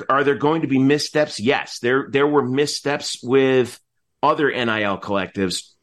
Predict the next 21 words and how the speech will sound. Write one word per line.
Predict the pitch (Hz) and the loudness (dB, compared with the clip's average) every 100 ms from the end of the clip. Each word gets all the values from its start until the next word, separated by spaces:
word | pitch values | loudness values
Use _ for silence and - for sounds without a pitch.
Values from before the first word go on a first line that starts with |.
| _ | _
around | - 123 120 127 131 135 | 0 2 4 2 2 2
the | 117 | 2
country. | 135 139 120 - - _ _ _ _ _ _ _ _ | 0 -4 -4 -10 -20 _ _ _ _ _ _ _ _
Right. | 98 101 117 - _ _ _ _ _ - | -2 0 -2 -6 _ _ _ _ _ -4
And | 127 123 | -2 2
that's | 135 151 - - - _ | 2 0 -2 -8 -10 _
where | 127 131 131 123 117 - | 0 2 4 4 2 -2
the | 107 123 117 | -4 0 0
lack | 113 110 120 123 139 - | 0 0 2 0 -2 -4
of | 123 101 | -4 0
regulation, | 113 104 101 98 110 127 131 135 123 117 | -2 -2 -4 0 0 0 -2 -2 0 0
the | 101 98 | 0 0
lack | 98 104 113 117 113 | 0 0 0 -2 -4
of, | 113 104 101 95 87 - - _ _ _ _ _ _ _ _ _ _ _ _ _ | -4 -2 -2 -4 -6 -10 -20 _ _ _ _ _ _ _ _ _ _ _ _ _
uh, | 92 98 - | -6 -6 -2
of | 104 98 | -2 0
really | 104 135 131 | 2 4 4
just | 101 117 | 2 -6
kind | - 135 135 | -2 -2 0
of | 104 | 2
the, | 107 95 92 90 | 2 2 0 -4